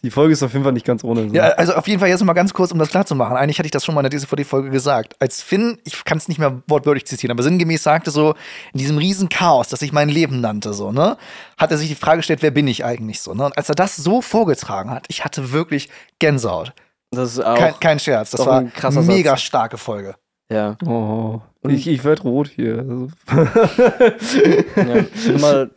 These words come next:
Speaker 3: zum Abschluss dazu. Ähm, ich glaub, die Folge,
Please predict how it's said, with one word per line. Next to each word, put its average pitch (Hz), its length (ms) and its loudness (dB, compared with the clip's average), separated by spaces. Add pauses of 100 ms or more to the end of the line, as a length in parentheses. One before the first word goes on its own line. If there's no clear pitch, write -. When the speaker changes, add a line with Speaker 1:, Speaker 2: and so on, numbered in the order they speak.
(100)
Speaker 3:
zum 139 160 -6
Abschluss 143 300 -4
dazu. 151 460 -4 (180)
Ähm, 131 240 0
ich 123 60 -8
glaub, 139 220 -2
die 135 80 -6
Folge, 135 560 0